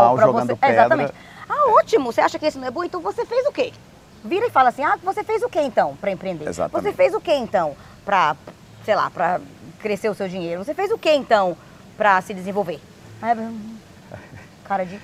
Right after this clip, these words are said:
Speaker 1: Calma
Speaker 2: urubu.
Speaker 1: que isso aí dá um outro episódio
Speaker 2: <laughs>
Speaker 1: inteiro. Parte dois dessa conversa.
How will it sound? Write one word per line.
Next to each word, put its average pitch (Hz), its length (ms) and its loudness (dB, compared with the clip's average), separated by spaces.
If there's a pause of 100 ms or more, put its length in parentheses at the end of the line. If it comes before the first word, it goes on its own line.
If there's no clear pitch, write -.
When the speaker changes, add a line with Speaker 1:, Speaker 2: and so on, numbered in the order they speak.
(140)
Speaker 1:
Calma 151 140 4
Speaker 2:
urubu. 123 120 2
Speaker 1:
que 104 60 -2
isso - 140 -2
aí 123 100 2
dá 117 180 4
um 110 200 -2
outro 151 280 -4 (100)
episódio 123 580 2
Speaker 2:
<laughs> - 20 0
Speaker 1:
inteiro. 98 540 0
Parte 151 260 6
dois 175 320 6
dessa 170 220 0
conversa. 113 480 -2